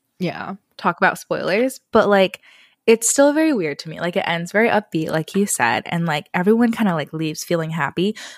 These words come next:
Speaker 2: But if you marinate on the situation a little longer,
Speaker 1: <laughs>
Speaker 2: you're like, "Wait, that still really sucks. Like, that's not good." <laughs>
Speaker 1: Yeah, I've had, like, thoughts on it where it, like, it works while you're in the theater, but you just can't think about it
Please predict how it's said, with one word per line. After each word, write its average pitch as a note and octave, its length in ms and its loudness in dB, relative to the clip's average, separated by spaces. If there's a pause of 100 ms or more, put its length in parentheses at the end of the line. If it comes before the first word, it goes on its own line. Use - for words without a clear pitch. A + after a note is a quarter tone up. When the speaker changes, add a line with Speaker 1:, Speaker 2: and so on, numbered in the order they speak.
Speaker 2:
But G#3+ 140 4
if G#3+ 160 2
you D4+ 100 4
marinate F#3 920 0
on D#3+ 220 -4
the E3+ 60 -2
situation E3+ 640 -4
a F#3+ 80 2
little G3+ 200 2
longer, A3 420 2
Speaker 1:
<laughs> - 0 -
Speaker 2:
you're G3+ 220 0
like, F#3+ 200 0
"Wait, F#3+ 440 0
that G#3+ 200 0
still F#4+ 320 0
really E3 360 -4
sucks. - 760 -8
Like, - 260 -4
that's - 280 0
not C#4 320 -2
good." - 120 -8 (320)
<laughs> - 240 0 (340)
Speaker 1:
Yeah, A3 480 2
I've F#4 280 0
had, G4 240 2
like, F#3 280 0
thoughts D3+ 380 -2
on F3+ 140 0
it F3 200 -2
where G3+ 320 -2 (140)
it, C4+ 180 0
like, C#4+ 240 2
it B3 160 0
works F#3+ 380 0
while A#3 100 4
you're A3 120 0
in F3 160 0
the G3 80 -2
theater, D3+ 440 -2
but F#3+ 160 -6
you F3+ 120 -4
just F3 180 -4
can't D#3 320 -2
think D3 160 -6
about D#3+ 220 2
it E3 120 -4